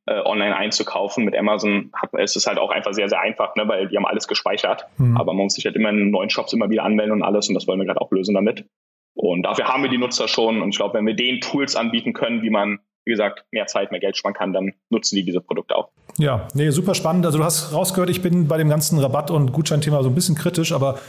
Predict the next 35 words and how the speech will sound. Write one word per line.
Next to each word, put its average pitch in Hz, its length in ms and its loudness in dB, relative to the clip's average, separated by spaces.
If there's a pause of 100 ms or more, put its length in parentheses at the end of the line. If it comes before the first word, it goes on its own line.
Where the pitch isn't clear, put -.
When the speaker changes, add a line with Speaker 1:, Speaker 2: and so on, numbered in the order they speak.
(260)
Speaker 2:
äh, 139 140 2
das 127 180 2
ist 143 80 0
jetzt 147 140 0
meine 139 200 2
persönliche 147 420 2
Einstellung, 127 280 2
deswegen 123 260 4
muss 131 120 2
euer 139 140 4
Modell 127 260 4
da 135 120 2
nicht, 117 320 0
nicht, 117 220 0
äh, 120 600 2
verkehrt 123 360 -2
sein. 123 380 2
Du 127 100 2
hast, 131 180 0
finde 139 160 4
ich, - 80 0
super 147 320 0
verkauft. 147 420 0 (540)
Ihr 151 100 4
seid 156 160 2
fünfzehn 190 340 2
Mitarbeiter 185 400 2
gerade, 165 240 4
sucht 180 240 2
ihr 180 60 0
noch 135 120 2
Leute? 151 360 2 (480)
Speaker 1:
Auf 139 200 -2
jeden 156 120 0
Fall, 113 260 0